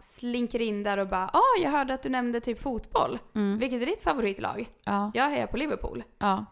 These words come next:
Speaker 2: Eller om de pratar om, om Liverpool, säger så här, "Ah, Liverpool, bla bla", när jag tycker det. Alltså så här,
Speaker 1: Mm.
Speaker 2: man kan tjuvlyssna lite i början, det är
Speaker 1: Mm.
Speaker 2: sant.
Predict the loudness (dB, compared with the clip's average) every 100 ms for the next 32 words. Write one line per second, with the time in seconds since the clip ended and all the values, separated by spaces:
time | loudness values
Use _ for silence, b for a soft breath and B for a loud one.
0 | _ 0 2 2 0 -4 -4 -6 -6 -10
1 | -10 -8 -6 -6 -8 -10 -10 -10 -10 -4
2 | 0 0 0 -4 B B B -2 -2 0
3 | -2 -2 -4 -4 -4 -4 -6 -6 -10 -8
4 | -6 -6 -2 -2 -2 -2 -2 -2 -6 -4
5 | -2 0 -2 -4 -6 -4 -4 -4 -4 -4
6 | -4 -6 -6 -8 -8 -4 -2 -2 -6 -14